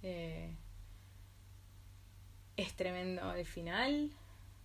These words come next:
es tremendo cierre de toda una época. Yo creo que, mm, bueno, otra cosa que pasa al final, que m-, me falta comentar,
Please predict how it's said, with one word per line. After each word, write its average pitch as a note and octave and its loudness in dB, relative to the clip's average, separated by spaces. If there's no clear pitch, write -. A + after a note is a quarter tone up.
es E3+ 4
tremendo F3 0
cierre G3+ 6
de E3 4
toda E3+ 2
una E3 0
época. A3 4
Yo F#3 8
creo F#3+ 4
que, E3 2
mm, D3+ 0
bueno, F#3+ 8
otra F#3 10
cosa F#3 6
que D#3+ 4
pasa F3+ 6
al F3 8
final, F#3 6
que - -4
m-, E3 0
me G3 0
falta F3+ 6
comentar, F3+ 4